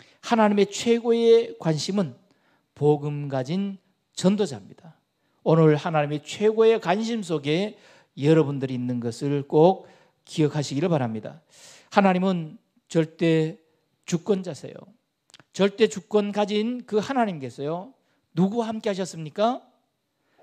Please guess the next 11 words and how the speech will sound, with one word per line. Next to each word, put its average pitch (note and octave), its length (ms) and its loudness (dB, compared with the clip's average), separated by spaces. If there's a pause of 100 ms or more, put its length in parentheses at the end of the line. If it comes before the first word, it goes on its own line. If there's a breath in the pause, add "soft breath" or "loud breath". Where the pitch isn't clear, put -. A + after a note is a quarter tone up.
(320 soft breath)
요셉과 A3 460 -2
함께 G3 220 -14
하셨어요. - 420 -20 (460)
요셉과 G#3+ 360 -4
함께 G#3 200 -8
하셨습니다. - 320 -14 (800 soft breath)
이 A#3+ 220 4
절대 A#3 560 0
주권을 A3+ 420 2
가진 G#3+ 360 -4
하나님이 G#3+ 680 -6